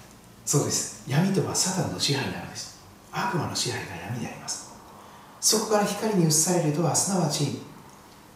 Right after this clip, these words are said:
神様の御手の中に、神様のご支配の中に移されるということです。コロサイ人の手紙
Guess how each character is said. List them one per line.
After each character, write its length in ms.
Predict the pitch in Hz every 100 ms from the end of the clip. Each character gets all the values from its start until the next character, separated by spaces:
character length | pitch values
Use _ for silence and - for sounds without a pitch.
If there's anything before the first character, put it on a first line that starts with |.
| -
神 200 | 208 202
様 200 | 170 147
の 100 | 113
御 80 | 110
手 160 | 113
の 60 | 185
中 240 | 180 170
に、 180 | 151 151 - - - - - -
神 200 | - 214
様 220 | 202 165
の 120 | 156
ご 100 | 143
支 180 | 165 214
配 120 | 185
の 140 | 160 160
中 180 | 165 156
に 180 | 180 180 - - - - - - - - - - - -
移 40 |
さ 300 | - - -
れ 80 | 101
る 120 | 170
と 120 | 175
い 60 | -
う 20 |
こ 60 | -
と 60 | -
で 80 | -
す。 240 | - - - - - - - - - - - - -
コ 80 | 175
ロ 60 |
サ 180 | 170 165
イ 60 | 143
人 120 | 135
の 80 | 117
手 120 | 120
紙 240 | 113 113